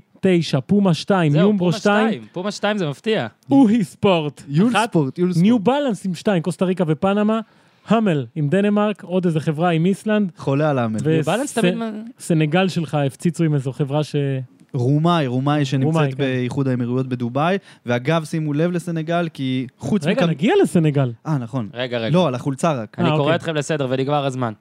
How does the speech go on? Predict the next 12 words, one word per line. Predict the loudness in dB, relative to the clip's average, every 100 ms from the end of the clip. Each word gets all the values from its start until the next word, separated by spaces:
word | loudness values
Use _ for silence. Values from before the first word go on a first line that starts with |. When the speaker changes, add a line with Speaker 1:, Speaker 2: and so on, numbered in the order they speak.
| _
Speaker 3:
ביי. | -6 -6 -6 _ _ _ _ _ _ -6
Speaker 2:
אנחנו | -4 -2
עוברים | -2 -2 -2 0 0 0 -2 -2 -4 -8 -20 -8
למקום | -4 -2 -4
<laughs> |
עשירי | -4 -4 -2
רוסיה, | -2 -2 -2 -4 -6 -16 -20 -20 -10
שלושים | -6 -2 -2 -2
ושלוש | -2 -2 -2
לאחד. | -4 -4 -6 -12 -14
עכשיו | -6 -4 -4
ככה, | -6 -8